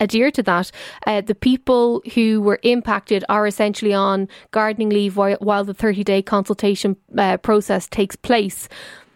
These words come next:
But we've also then seen on some websites that Twitter is now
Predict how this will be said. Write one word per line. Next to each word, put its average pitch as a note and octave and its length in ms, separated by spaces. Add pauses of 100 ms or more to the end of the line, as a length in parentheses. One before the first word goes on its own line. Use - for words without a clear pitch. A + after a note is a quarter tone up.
(280)
But C4+ 120
we've C#4 160
also F4 340
then G#3+ 220
seen F#3+ 480
on G#3+ 160
some A3+ 280
websites G#3 640
that G#3 280
Twitter A#3+ 320
is A3 160
now G#3+ 180